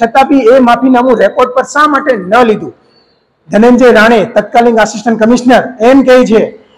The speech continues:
કે અમે ત્રીજું નેત્ર ખોલશું તો મજા નહીં આવે. આવી ધમકી શા માટે ફરિયાદીને આપવામાં આવે છે? ત્યારના કાર્યપાલક ઇજનેર કમલેશ વસાવા એવું કહે છે કે અમારી સામે એક્શન લેવાશે તો અમે ગમે ત્યાં ગોઠવાઈ જશું.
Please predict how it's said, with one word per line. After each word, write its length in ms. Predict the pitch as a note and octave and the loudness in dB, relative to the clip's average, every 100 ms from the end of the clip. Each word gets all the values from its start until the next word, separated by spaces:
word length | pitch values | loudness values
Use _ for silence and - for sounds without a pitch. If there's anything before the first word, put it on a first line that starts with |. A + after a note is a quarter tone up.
| _ | _
કે 60 | A3+ | -2
અમે 140 | A3+ | 0
ત્રીજું 380 | A3 A#3 A3+ A#3+ | 0 -2 -2 2
નેત્ર 260 | A3+ A3+ A#3+ | 2 2 0
ખોલશું 460 | A3+ A3 D4 D4+ | 2 0 2 0
તો 120 | D4 G#3+ | 0 -2
મજા 320 | F#3 G3+ A#3 | -2 0 2
નહીં 220 | A#3+ A3+ | 2 2
આવે. 180 | G3 E3 | 0 -2
આવી 240 | E3+ A#3+ | -4 -6
ધમકી 360 | G3+ G#3 G#3+ B3+ | -4 -6 -6 -12
શા 200 | - D4+ | -6 -4
માટે 260 | D#4+ D#4 | -2 0
ફરિયાદીને 460 | C#4 B3 B3+ B3+ B3 | -2 0 -2 0 0
આપવામાં 360 | A3+ A3 F#3+ F3 | -2 -2 -2 -4
આવે 60 | |
છે? 140 | - - _ _ _ _ _ _ _ - | -6 -16 _ _ _ _ _ _ _ -2
ત્યારના 320 | A3 A#3 B3 | 0 2 0
કાર્યપાલક 520 | A#3+ A#3 A#3 A#3+ G#3 | 0 2 2 2 0
ઇજનેર 340 | G#3+ A#3 A#3+ D#3 | 0 2 2 0
કમલેશ 480 | - G3 A#3 A#3+ G#3+ | -6 -2 0 0 0
વસાવા 440 | G#3 B3 B3 F3 F3+ | -2 0 2 0 0
એવું 180 | A3+ B3+ | 0 2
કહે 140 | B3 | 0
છે 140 | B3 | 0
કે 80 | A3 | -2
અમારી 220 | G#3+ A3+ | 0 -2
સામે 220 | G3 A#3+ A3+ | -2 -4 -4
એક્શન 220 | A3 A#3 | -6 -4
લેવાશે 360 | A3 A#3+ B3 | -2 -2 -2
તો 100 | B3+ | -4
અમે 140 | A3+ A#3 | -4 -4
ગમે 240 | A#3+ D4 | -2 -2
ત્યાં 220 | D4 D#4+ | -2 -2
ગોઠવાઈ 340 | A#3+ C4 C4+ A3+ | 0 0 0 0
જશું. 280 | G#3+ - | -2 -8